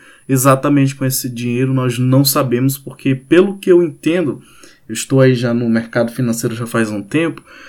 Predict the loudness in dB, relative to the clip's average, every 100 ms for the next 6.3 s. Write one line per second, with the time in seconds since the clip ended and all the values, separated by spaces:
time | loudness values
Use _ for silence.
0 | -18 -6 0 2 2 0 -2 0 0 2
1 | 2 0 0 0 2 2 0 -4 -2 -2
2 | -2 -4 -4 -6 -4 0 0 0 -4 -4
3 | 0 0 -2 -2 -4 -6 2 6 8 8
4 | 6 -2 -2 0 0 -4 -12 -14 -16 -16
5 | -18 -6 -2 0 0 -2 -2 -4 -4 -4
6 | -4 -4 -6